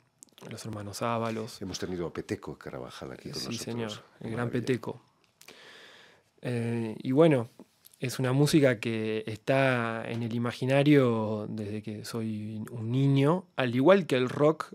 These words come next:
Speaker 1: eh, al igual que el jazz, ¿no? Eh, creo que yo soy de una generación en la cual hay, hay, hay muchas matrices musicales que, que están como operando al mismo tiempo.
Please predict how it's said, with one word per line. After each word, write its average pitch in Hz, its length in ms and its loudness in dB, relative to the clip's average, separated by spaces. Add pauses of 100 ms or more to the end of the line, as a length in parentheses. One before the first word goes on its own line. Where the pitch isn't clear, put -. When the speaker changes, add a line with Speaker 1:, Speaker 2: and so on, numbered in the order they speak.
Speaker 1:
eh, 123 420 -10
al 117 100 -8
igual 123 220 -2
que 123 120 -8
el 113 80 -6
jazz, 120 360 -4
¿no? 131 280 -8 (120)
Eh, 117 540 -12 (380)
creo 120 220 -4
que 110 220 -10
yo 123 160 -6
soy 123 240 -2
de 127 220 -6
una 131 160 0
generación 135 720 2 (640)
en 110 160 -8
la 110 100 -6
cual 127 380 0 (160)
hay, 113 440 -10 (120)
hay, 110 480 -10 (500)
hay 117 160 -6 (100)
muchas 143 600 0
matrices 135 500 -2
musicales 127 600 0
que, - 160 -10
que - 180 -12
están 123 260 -4
como 113 480 -4
operando 123 800 -2
al 120 120 -6
mismo 127 260 -2
tiempo. 135 460 2